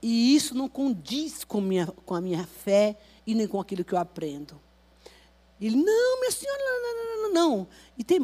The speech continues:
e o homem todo constrangido. Acho que ele não tá acostumado com, Deus tava tratando comigo com ele, né? Mais comigo do que com ele. E eu peguei a sacolinha e disse, pra lhe honrar, eu lhe trouxe esse bolo pro senhor dar café pro seu so-, ele era dono de estacionamento, tá, gente?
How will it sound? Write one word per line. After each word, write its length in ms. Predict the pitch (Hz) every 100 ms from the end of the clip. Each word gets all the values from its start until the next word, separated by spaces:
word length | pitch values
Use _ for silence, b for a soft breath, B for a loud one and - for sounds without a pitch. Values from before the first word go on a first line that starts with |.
| 226
e 60 |
o 60 | 226
homem 140 | 269
todo 380 | - - 339 -
constrangido. 1000 | 370 359 466 453 349 240 349 494 - - _ _ _ _ _
Acho 160 | - -
que 80 |
ele 100 | 269
não 60 | 247
tá 120 | 262
acostumado 420 | 240 - 254 254
com, 120 | - 294
Deus 160 | 262
tava 140 | 311 302
tratando 280 | 285 277
comigo 220 | 247 285 294
com 100 | 214
ele, 120 | 185
né? 120 | 240 - b b b b _ -
Mais 160 | 262
comigo 240 | 226 226 220
do 60 |
que 120 | -
com 140 | 208 165
ele. 140 | 147 _ b b b
E 100 | 277
eu 120 | 381
peguei 260 | 415 403 392
a 60 |
sacolinha 440 | 359 370 330 320 311
e 20 |
disse, 260 | 277 285 302
pra 160 | 330
lhe 140 | 330 349
honrar, 540 | 311 202 190 170 170 b b -
eu 60 |
lhe 60 | 240
trouxe 240 | 247 269
esse 120 | 247 254
bolo 180 | 220
pro 100 | 247
senhor 140 | 240 247
dar 120 | 226
café 220 | 233 233
pro 120 | 220
seu 80 | -
so-, 140 | 233 233
ele 140 | 190
era 100 | 208
dono 140 | 196 196
de 40 |
estacionamento, 480 | 196 196 240 208 165
tá, 100 | 202
gente? 200 | 175 156